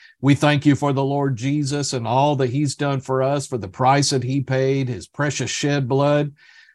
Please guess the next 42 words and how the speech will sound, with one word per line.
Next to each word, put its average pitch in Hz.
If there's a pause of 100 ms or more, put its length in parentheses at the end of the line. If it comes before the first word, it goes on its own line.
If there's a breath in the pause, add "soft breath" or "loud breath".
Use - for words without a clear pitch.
(100 soft breath)
Thank 139
you, 143
Lord, 147
that 123
you 123
did 143
it 175
all 175
for 175
us, 131
and 101
we're 110
so 147
grateful, 143
and 117
we 107
thank 147
you 139
for 143
it. 151 (500 soft breath)
And 104
Father, 175
I 170
thank 180
you 170
tonight 160
that 123 (360 soft breath)
as 123
we 170
have 123
gathered 151
together 151
around 147
your 147
word, 147
Lord, 147
we 151
release 147
our 151
faith 160
right 151
now 160